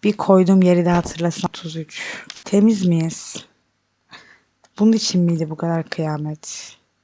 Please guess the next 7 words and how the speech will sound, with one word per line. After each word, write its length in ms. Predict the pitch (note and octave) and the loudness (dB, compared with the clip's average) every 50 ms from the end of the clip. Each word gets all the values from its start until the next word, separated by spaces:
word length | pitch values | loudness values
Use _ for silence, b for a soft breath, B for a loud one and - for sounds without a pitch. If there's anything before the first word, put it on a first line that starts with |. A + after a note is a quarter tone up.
| _ _ _ _ _ _ _ _ _ _ | _ _ _ _ _ _ _ _ _ _
Şurası 400 | _ - - E3+ E3+ D#3 - - | _ -14 -12 -10 -10 -10 -12 -14
kirli. 340 | E3 - - - E3 D#3+ D#3+ | -14 -12 -10 -10 -10 -10 -10
Çakmaklarım 920 | - - E3 D#3 - - D#3+ D#3 D3+ D3+ _ - E3 D#3+ D#3 D3+ D3 D3 | -10 -10 -10 -10 -8 -8 -8 -8 -8 -8 _ -6 -6 -4 -4 -6 -8 -10
var. 600 | C#3+ C#3+ C#3+ D3 D3+ D3+ - - - - - - - | -10 -10 -10 -12 -12 -12 -14 -14 -14 -12 -14 -12 -12
Tamam, 280 | - D3+ D3 D3 C#3+ C#3+ D#3 D#3 | -12 -10 -10 -10 -12 -12 -12 -14
hepsi 360 | D#3+ E3 - - - - D#3+ | -14 -14 -12 -14 -14 -14 -16
full. 280 | - - - D#3+ D3 | -18 -14 -14 -14 -16